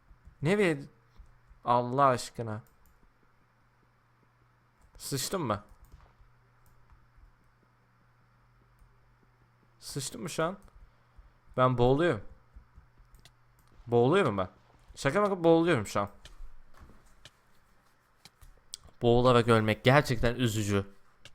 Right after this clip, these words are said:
Ciddi anlamda üzücü. Evet, şu şeyin sonuna doğru bir gideyim bakayım. Bir dakika. Game Mode bir yapayım. Godzilla Reis kolay gelsin. Şunları da bir denemek istiyorum hemen.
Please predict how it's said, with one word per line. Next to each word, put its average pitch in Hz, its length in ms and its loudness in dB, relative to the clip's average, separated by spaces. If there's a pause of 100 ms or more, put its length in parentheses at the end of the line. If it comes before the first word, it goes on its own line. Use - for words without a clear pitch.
Ciddi - 400 2
anlamda 120 320 0
üzücü. 113 480 0 (2500)
Evet, 135 280 -8
şu - 180 -8
şeyin 151 260 -4
sonuna 147 360 -4
doğru 127 260 -2
bir 127 60 -6
gideyim 117 300 -4
bakayım. 107 340 -10 (100)
Bir 113 100 -6
dakika. 120 460 -4 (260)
Game 117 180 0
Mode 113 300 -4
bir 120 140 0
yapayım. 113 400 -4 (340)
Godzilla 139 460 4
Reis 135 200 2
kolay 156 360 6
gelsin. 151 440 0 (1120)
Şunları 131 380 -2
da 131 100 0
bir 127 80 -4
denemek 127 320 0
istiyorum 104 440 -4
hemen. 113 280 -2